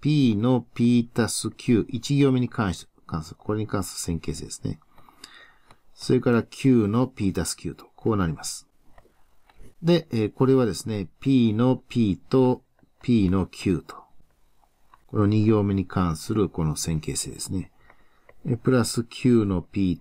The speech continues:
と、お、QのQと、こういうふうになるんですね。と、ここは、まあ、ゼロです。ゼロですね。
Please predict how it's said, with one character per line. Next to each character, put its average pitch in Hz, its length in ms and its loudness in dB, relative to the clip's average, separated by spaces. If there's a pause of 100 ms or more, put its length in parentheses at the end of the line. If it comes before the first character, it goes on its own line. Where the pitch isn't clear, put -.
(140)
と、 139 320 2
お、 82 220 -8
Q 87 300 -4
の 67 100 -10
Q - 240 -12
と、 - 160 -20 (100)
こ - 80 -2
う - 0 -
い - 40 6
う - 20 4
ふ - 20 4
う 151 40 4
に 135 40 2
な 98 60 -2
る 76 80 -6
ん - 20 -20
で - 60 -20
す 95 80 -14
ね。 104 160 -10 (1080)
と、 156 120 0
こ 165 160 2
こ 202 340 4 (260)
は、 170 220 0 (160)
ま 143 140 0
あ、 - 20 0
ゼ 107 160 2
ロ 85 140 0
で 60 100 -14
す。 - 240 -18 (240)
ゼ 95 140 -8
ロ - 60 -12
で - 40 -20
す - 100 -12
ね。 104 220 -6